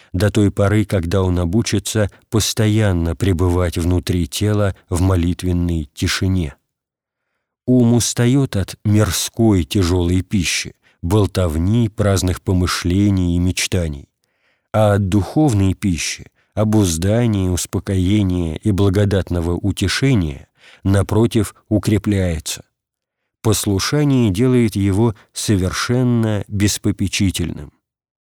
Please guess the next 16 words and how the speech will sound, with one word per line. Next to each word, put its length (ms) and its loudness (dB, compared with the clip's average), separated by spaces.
В 180 2
мысленной 640 2
брани 520 0
никогда 480 0
нельзя 380 2
быть 260 -2
малодушным. 880 -2
Как 260 0
может 420 2
победить 640 0
врага 520 0
тот, 220 0
кто 200 -2
все 240 0
время 400 2
отступает? 800 -6